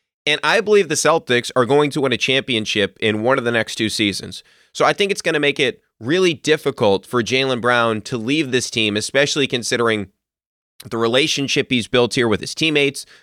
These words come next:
the relationship he's built here with the city, and most importantly,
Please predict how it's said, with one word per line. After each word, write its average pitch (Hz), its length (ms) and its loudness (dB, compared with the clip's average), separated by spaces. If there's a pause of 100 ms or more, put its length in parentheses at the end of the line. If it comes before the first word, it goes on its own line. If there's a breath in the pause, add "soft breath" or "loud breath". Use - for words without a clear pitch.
(100)
the 117 80 -2
relationship 147 640 0
he's 113 160 -4
built 135 240 0
here 123 120 2
with 104 120 0
the 101 60 -6
city, 143 400 2 (460 loud breath)
and 151 160 0
most 190 320 2
importantly, 143 840 0